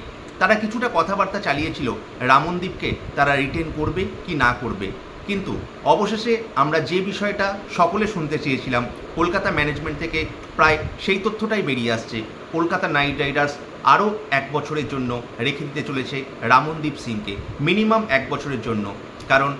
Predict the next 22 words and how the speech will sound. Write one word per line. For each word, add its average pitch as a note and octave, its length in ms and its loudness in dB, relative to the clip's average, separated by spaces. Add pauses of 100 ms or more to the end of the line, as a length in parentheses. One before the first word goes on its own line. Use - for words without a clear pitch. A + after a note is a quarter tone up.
(300)
কলকাতা G#3 360 4
রামনদীপ D#3 500 2
সিংকে D#3 260 -4 (200)
যথেষ্ট G3 340 0 (120)
পছন্দ C3+ 300 -2 (120)
করে B2+ 140 2 (340)
এবং D3 120 4 (140)
রামনদীপ F3+ 480 2
সিংয়ের F3 300 -4
পারফরমেন্স D3+ 520 2 (320)
যথেষ্ট G#3+ 340 2 (160)
ভালো G#2+ 180 0 (320)
কেকেআরসের D3+ 600 0
হয়ে G2+ 160 -4 (300)
এবং D3 120 4 (140)
লয়্যালটি D#3 380 2
ফ্যাক্টরও F3+ 400 -2
কাজ B2+ 120 4 (120)
করে। B2 140 0 (340)
রামনদীপ D3+ 440 2
সিংয়ের D3 320 -4
একটা - 160 -4